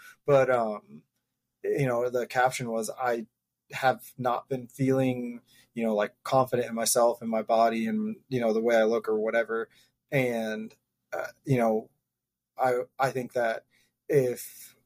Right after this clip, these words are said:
anybody can post a picture to feel a little bit of confidence or whatever that thing is, um, then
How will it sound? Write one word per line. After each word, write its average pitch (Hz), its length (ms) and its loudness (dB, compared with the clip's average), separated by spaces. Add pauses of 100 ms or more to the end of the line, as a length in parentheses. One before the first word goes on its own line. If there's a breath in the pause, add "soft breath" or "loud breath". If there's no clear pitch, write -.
(1300)
anybody 160 480 2
can 131 180 -6
post 131 320 -2
a 120 40 -12
picture 120 640 -2
to 120 100 -6
feel 127 340 4
a 117 40 6
little 117 160 2
bit 113 100 -2
of 110 60 -4
confidence 117 520 -2
or 110 120 2
whatever 117 480 2
that 110 220 2
thing 123 200 -2
is, 117 360 -4 (460 loud breath)
um, 131 520 2 (800)
then 120 440 0